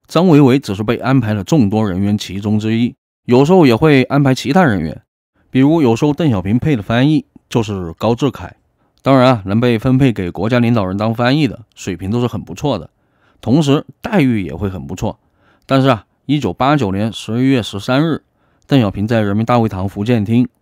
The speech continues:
正式会见了最后一批外宾以后，就算是退休了。从此以后，他几乎就没有了外事活动，意思就是说啊，他今后不需要翻译了。而他退休的这个事儿，不可能是临时起意，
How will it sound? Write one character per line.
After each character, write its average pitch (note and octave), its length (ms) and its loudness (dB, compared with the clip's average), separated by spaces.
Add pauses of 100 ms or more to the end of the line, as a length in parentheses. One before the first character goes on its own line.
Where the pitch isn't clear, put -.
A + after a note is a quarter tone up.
(120)
正 C#3+ 200 4
式 A#2+ 140 -2
会 B2+ 140 -2
见 A2+ 140 -4
了 F2+ 60 -6
最 A#2+ 140 -2
后 G#2+ 100 0
一 G#2 40 -2
批 A#2 160 -6
外 C3 160 2
宾 A#2+ 180 2
以 G#2 80 0
后， G2+ 260 -6 (380)
就 B2+ 140 0
算 G#2+ 160 0
是 G#2 80 -2
退 G2 180 -4
休 G#2 200 0
了。 G#2 120 -2 (500)
从 F3 240 4
此 G3 140 4
以 B2 100 2
后， B2+ 200 -2
他 A#2+ 120 -6
几 C#3 260 0
乎 D3+ 140 0
就 C#3 120 2
没 F#2+ 140 0
有 C3+ 160 2
了 F#2+ 60 -2
外 A2 160 0
事 G#2 120 -6
活 F2+ 180 -8
动， G#2 180 -4 (460)
意 C3 100 2
思 B2 80 0
就 B2+ 120 4
是 A#2+ 80 2
说 B2 140 0
啊， G#2+ 180 -4
他 G#2 120 -10
今 A2+ 120 0
后 G#2+ 60 0
不 C3 240 0
需 G2+ 140 -6
要 F#2 100 -6
翻 F#2+ 240 -8
译 G2 80 -8
了。 - 160 -14 (540)
而 A#2 100 -4
他 D#3 140 0
退 F3 200 2
休 F#3 200 0
的 D#3+ 100 0
这 A2 100 -2
个 G#2 80 -4
事 G2+ 80 -6
儿， F#2+ 120 -6 (420)
不 G3+ 140 2
可 G2 140 -6
能 G2 120 -6
是 A#2+ 100 -2
临 G2+ 180 0
时 A#2+ 180 -2
起 G2+ 160 -10
意， G2 240 -6